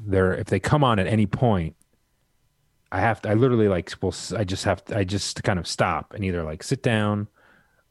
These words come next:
or, like, we could be doing something in the house with the kids, and if these, if either of these two songs come on,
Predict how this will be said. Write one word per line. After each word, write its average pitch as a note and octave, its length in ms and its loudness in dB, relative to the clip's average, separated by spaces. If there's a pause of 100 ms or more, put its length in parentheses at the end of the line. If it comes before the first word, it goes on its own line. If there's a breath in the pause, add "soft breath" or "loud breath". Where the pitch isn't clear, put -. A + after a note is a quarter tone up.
(140)
or, E2+ 340 0
like, G2+ 160 -2
we E3 80 4
could D#3 140 -2
be B2 60 0
doing A2 220 2
something F#2 340 -2
in E2+ 80 -2
the D#2+ 60 -4
house G2 300 -2
with D2+ 80 -14
the E2 80 -8
kids, G2+ 280 0
and F2 80 -2
if D#2+ 120 -6
these, C3 240 -2
if A2+ 180 -6
either E3 220 4
of C#3+ 80 2
these A#2+ 100 0
two - 140 -2
songs A2+ 320 0
come A2 140 0
on, F2+ 280 0